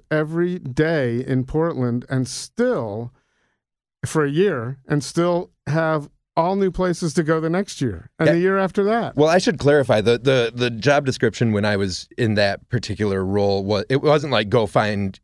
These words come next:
Speaker 2: five places that you've never been." It's five places that nobody's ever been. And so, you know, we're beating the street, finding
Speaker 1: What do
Speaker 2: the,
Speaker 1: you
Speaker 2: uh,
Speaker 1: mean nobody's ever been?
Speaker 2: like, I mean, restaurant
Speaker 1: The, the,
Speaker 2: openings.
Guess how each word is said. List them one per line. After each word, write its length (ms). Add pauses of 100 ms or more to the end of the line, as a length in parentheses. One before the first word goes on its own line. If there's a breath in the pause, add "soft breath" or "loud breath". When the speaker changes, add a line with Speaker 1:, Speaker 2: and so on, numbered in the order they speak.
(100)
Speaker 2:
five 240
places 320
that 100
you've 220
never 240
been." 200
It's 300 (240)
five 220
places 400
that 160
nobody's 500
ever 220
been. 200
And 160
so, 320 (440 soft breath)
you 80
know, 80
we're 260
beating 320
the 80
street, 540
finding 500
Speaker 1:
What 140
do 60
Speaker 2:
the, 40
Speaker 1:
you 100
Speaker 2:
uh, 120
Speaker 1:
mean 100
nobody's 500
ever 220
been? 200
Speaker 2:
like, 280
I 100
mean, 220
restaurant 420
Speaker 1:
The, 80
the, 60
Speaker 2:
openings. 320